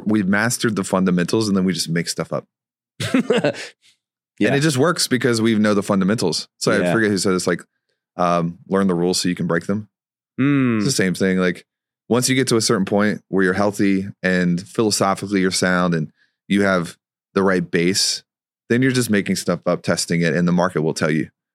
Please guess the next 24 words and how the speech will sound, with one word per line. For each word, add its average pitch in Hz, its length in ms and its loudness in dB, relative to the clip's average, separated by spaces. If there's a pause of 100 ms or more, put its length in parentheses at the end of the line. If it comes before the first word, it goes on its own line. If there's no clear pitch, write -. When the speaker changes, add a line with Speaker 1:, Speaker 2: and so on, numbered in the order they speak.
(140)
Speaker 1:
what 85 140 2
works 85 240 0
and 82 60 -2
what 76 100 -2
doesn't. 76 340 -4 (340)
Speaker 2:
Mm. 117 440 0
Speaker 1:
You 78 80 -6
know, 78 240 -6
but 113 100 0
there's 131 220 2
nothing 135 480 2
as 107 160 0
cool. 113 420 0 (720)
Like, 98 140 -2
we're 123 120 2
doing 139 240 2
this 117 160 0
thing 110 140 0
right 98 160 2
now 90 220 0
with 95 100 0
the 92 100 -4
Wealthy 87 240 -2
Consultant. 92 560 -4